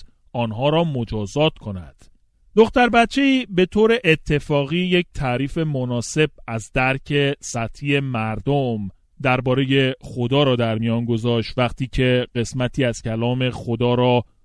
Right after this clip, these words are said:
با کمی اشتباه نقل قول کرد. او گفت: «اگر خدا با شما باشد، شما بر علیه او می‌باشید.»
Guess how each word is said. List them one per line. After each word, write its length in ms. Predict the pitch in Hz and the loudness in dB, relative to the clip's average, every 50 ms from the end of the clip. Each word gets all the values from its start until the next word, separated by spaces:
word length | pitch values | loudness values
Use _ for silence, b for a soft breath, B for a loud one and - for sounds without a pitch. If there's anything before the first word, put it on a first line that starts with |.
| _ _ | _ _
با 140 | - 156 160 | 2 2 2
کمی 400 | 151 - - 175 175 170 175 175 - | 2 2 2 2 4 4 2 2 2
اشتباه 800 | 165 139 131 - - - 135 135 123 147 151 151 139 127 107 113 | 0 0 0 0 0 -2 -2 0 2 4 4 6 4 4 2 -2
نقل 360 | 131 127 123 113 107 117 117 107 | -4 -4 -4 -4 -4 -4 -6 -4
قول 220 | 110 117 110 104 | -2 -4 -4 -4
کرد. 520 | - - 110 92 82 82 - - - - - _ _ _ _ _ _ _ _ | -4 -6 -6 -8 -8 -12 -16 -18 -18 -20 -20 _ _ _ _ _ _ _ _
او 200 | - 185 214 196 | 2 2 4 8
گفت: 400 | 220 226 226 233 226 - - - - _ _ _ _ _ _ _ _ _ _ | 8 10 10 8 6 4 -4 -16 -20 _ _ _ _ _ _ _ _ _ _
«اگر 300 | - 202 208 196 240 - - | -4 -2 2 2 2 2 0
خدا 380 | - - 175 175 165 190 214 | 0 0 0 2 4 4 4
با 180 | 220 190 170 160 | 4 4 2 2
شما 340 | - - 156 147 143 143 143 | 0 -2 -4 -2 0 0 0
باشد، 560 | 135 139 135 127 - - 170 175 175 175 175 - - - - | 2 0 0 0 0 0 0 2 2 2 0 -2 -10 -20 -16
شما 400 | - - - 135 135 143 151 160 | -12 -6 -4 0 2 4 4 4
بر 240 | 147 139 131 120 117 - | 4 2 0 0 -2 -4
علیه 460 | - 127 123 127 139 147 143 143 147 165 - | -8 -6 -2 0 0 2 2 0 0 -2 0
او 200 | 165 156 151 143 | 0 2 2 2
می‌باشید.» 760 | 127 113 101 101 98 95 - - - 87 82 - _ - | 0 -2 -4 -4 -6 -6 -8 -8 -10 -10 -12 -18 _ -20